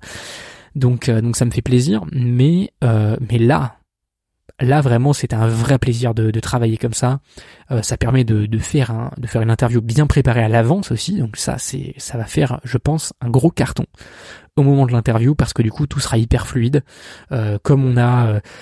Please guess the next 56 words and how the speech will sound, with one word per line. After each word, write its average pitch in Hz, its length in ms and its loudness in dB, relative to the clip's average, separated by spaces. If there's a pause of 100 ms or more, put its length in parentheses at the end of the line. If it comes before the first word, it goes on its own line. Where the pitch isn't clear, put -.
(260)
euh, - 440 -2
alors 120 180 -4
qu'on, 156 160 0
qu'on 131 160 2
soit 143 140 4
clair, 120 260 2
hein, 110 80 0
les 107 140 0
interviews 117 300 0
sponsorisées, 117 680 0
c'est - 240 -4
pas 127 100 0
un 117 100 2
truc 139 300 2 (140)
où 127 80 2
les 117 100 4
gens 123 180 2
préparent - 480 0
les 117 140 -4
questions - 600 0
et 135 120 0
je 113 60 0
leur 117 160 0
pose 135 180 2
des 110 80 2
questions. 123 540 0
Hein, 120 80 0
on 110 120 0
n'est 110 120 -2
pas 127 180 2
dans 117 180 2
un 110 60 -2
podcast - 360 -6
comme 123 120 2
ça. 113 220 -2 (320)
C'est - 80 -6
un 120 80 -4
podcast - 380 -2
d'expertise 131 720 0
qui - 140 -8
reste 143 280 0
un 127 40 2
podcast 117 340 -2
d'expertise 131 720 0
et 117 100 0
le 113 100 4
but, 127 320 0 (300)
c'est - 140 -6
que - 100 0
les 117 180 4
interviews 120 560 -2
sponsorisées 117 640 0
soient 120 180 0
même 127 140 4
encore 110 300 0
mieux 135 360 6